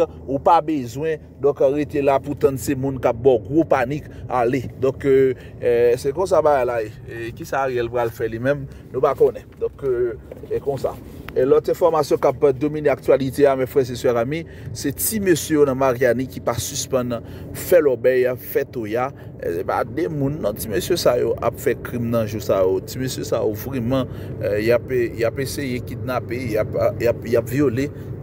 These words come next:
Anpil moun gen anpil difikilte. Donk, an tou ka, m panse ke, euh,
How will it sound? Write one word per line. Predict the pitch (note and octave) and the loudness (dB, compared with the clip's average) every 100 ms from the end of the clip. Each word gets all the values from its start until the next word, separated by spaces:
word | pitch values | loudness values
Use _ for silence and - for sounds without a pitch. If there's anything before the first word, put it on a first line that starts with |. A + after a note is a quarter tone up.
| F2+ | -8
Anpil | - - D#3 | -6 -4 -2
moun | B2 C3 C#3 B2+ | -2 -2 -2 0
gen | B2+ B2+ | 2 2
anpil | - C#3 C3 A#2 | -2 -2 -2 -2
difikilte. | - - A2 G#2+ G#2 A#2 A#2 G2+ G#2 | -6 -6 -6 -6 -6 -6 -6 -4 -2
Donk, | A2 A#2 | 0 0
an | - | -2
tou | B2 | 0
ka, | A#2+ B2 - - - - | 2 2 -2 -12 -12 -12
m | - | -2
panse | C#3+ C#3 C3+ A#2+ | 0 0 -4 -2
ke, | A2+ A2 A2 G#2 - | 0 0 0 0 0
euh, | A2+ G#2 G#2 | 0 0 -2